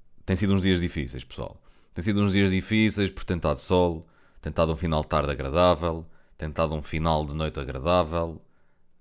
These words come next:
Há álcool, há um cigarro aqui e acolhi que não existe durante a semana, ou seja, eu passo a semana toda completamente limpo e depois dou por mim completamente <laughs> sujo ao fim de semana e o resultado é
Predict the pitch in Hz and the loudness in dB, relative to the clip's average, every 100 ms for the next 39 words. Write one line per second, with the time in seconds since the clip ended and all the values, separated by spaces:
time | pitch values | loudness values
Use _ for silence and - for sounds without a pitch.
0 | - 80 80 87 90 - 90 85 82 - | -2 4 6 6 4 0 -4 -4 -8 -16
1 | _ _ _ _ _ - 90 90 - 90 | _ _ _ _ _ -2 0 0 -2 2
2 | 90 85 78 85 85 78 85 82 - 87 | 2 2 -4 -6 -6 -6 -6 -6 -4 -2
3 | 87 76 82 107 98 76 85 80 85 - | 0 0 2 4 2 -2 -4 -4 -6 -6
4 | 82 82 87 90 - - - 82 76 76 | -4 -2 -4 -6 -6 -6 -4 -2 -2 -4
5 | - 85 87 - 85 85 82 - 92 87 | 0 -2 -2 -6 -6 -4 -4 0 2 2
6 | 71 64 62 - - - - - - 78 | -2 -8 -10 -18 -20 -20 -20 -20 -10 -6
7 | 95 90 90 95 87 95 98 85 - - | 0 0 2 0 0 2 2 0 -6 -14
8 | - _ _ _ _ - - 90 87 95 | -18 _ _ _ _ -14 -4 -2 2 0
9 | 95 92 98 87 67 - - 90 82 95 | 0 0 0 0 -4 -12 -6 -4 0 0
10 | - 92 95 - 107 120 101 90 - 90 | 2 0 0 0 4 4 4 -2 -2 -2
11 | 80 120 107 - 98 104 104 104 98 - | 0 2 2 0 -2 0 0 -2 -4 -10
12 | - - _ - - _ - 98 87 85 | -20 -20 _ -20 -20 _ -4 -2 0 0
13 | 95 82 95 80 82 90 92 95 | 0 4 4 6 4 6 4 0